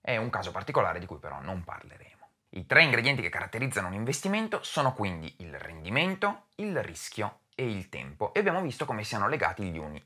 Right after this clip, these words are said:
agli altri. Siccome le combinazioni sono molteplici, non esiste un investimento che vada bene per tutti, bensì ogni persona avrà le proprie esigenze, i propri desideri da soddisfare e soprattutto ognuno avrà una diversa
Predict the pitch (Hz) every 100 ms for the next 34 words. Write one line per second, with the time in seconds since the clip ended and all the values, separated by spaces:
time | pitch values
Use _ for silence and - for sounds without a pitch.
0 | - 73 65 - - - - - - -
1 | 104 156 113 101 101 92 131 101 104 95
2 | 113 120 95 113 113 101 98 104 165 147
3 | - - 110 92 87 98 - 92 98 95
4 | - 131 95 92 90 87 87 82 82 80
5 | - 69 - 92 - - - 165 - 151
6 | - 107 101 160 - 120 143 90 95 110
7 | 98 110 98 - 87 107 113 107 110 147
8 | - 87 85 73 113 151 104 90 113 -
9 | 78 87 67 76 - 71 76 90 - -
10 | - - - 98 143 - 185 - 196 -
11 | 220 185 73 95 - 131 101 87 143 123
12 | 127 107 -